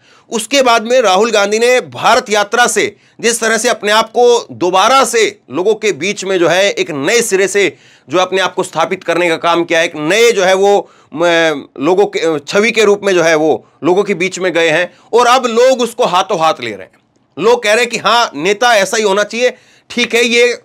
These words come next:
कोई ज़्यादा अचरज करने वाली बात नहीं है। कि अगर कोई आदमी पहुंचता है, सूटकेस उठाता है, ये करता है, वो करता है, तो वो अचरज की बात नहीं होनी चाहिए, बल्कि, बल्कि वो बात जो है वो ऐसी होनी चाहिए कि हाँ, ठीक है, एक नेता का काम यही है कि वो सब लोगों से मुलाकात करे,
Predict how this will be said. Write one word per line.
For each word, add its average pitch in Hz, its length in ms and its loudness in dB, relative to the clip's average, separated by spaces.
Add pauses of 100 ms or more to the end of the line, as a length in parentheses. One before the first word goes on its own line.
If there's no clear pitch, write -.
कोई 226 160 2
ज़्यादा 185 340 2
अचरज 220 340 2
करने 220 240 -2
वाली 208 220 2
बात 196 240 2
नहीं 185 180 0
है। 190 200 -2 (320)
कि 202 40 0
अगर 196 220 2
कोई 208 220 4
आदमी 185 280 0
पहुंचता 185 460 -2
है, 190 160 4
सूटकेस 185 440 -2
उठाता 170 380 -2
है, 180 200 2
ये 180 140 2
करता 175 260 -2
है, 175 60 2
वो 170 120 4
करता 175 280 -2
है, 214 140 0 (240)
तो 240 40 2
वो 254 80 4
अचरज 233 360 2
की 247 100 -2
बात 226 260 2
नहीं 233 100 -2
होनी 240 100 -2
चाहिए, 269 160 -4
बल्कि, 254 440 -2 (220)
बल्कि 220 340 2
वो 240 220 4
बात 226 220 2
जो 208 100 0
है 233 80 2
वो 247 160 2
ऐसी 214 240 0
होनी 226 160 0
चाहिए 254 160 -8
कि 233 100 -8
हाँ, 196 400 0 (300)
ठीक 269 240 -2
है, 233 100 0
एक 202 120 -4
नेता 202 300 0
का 220 100 0
काम 220 240 0
यही 233 260 2
है 151 180 0 (400)
कि 220 60 -4
वो 233 80 -2
सब 226 180 0
लोगों 220 280 2
से 226 160 0
मुलाकात 190 460 0
करे, 120 300 -6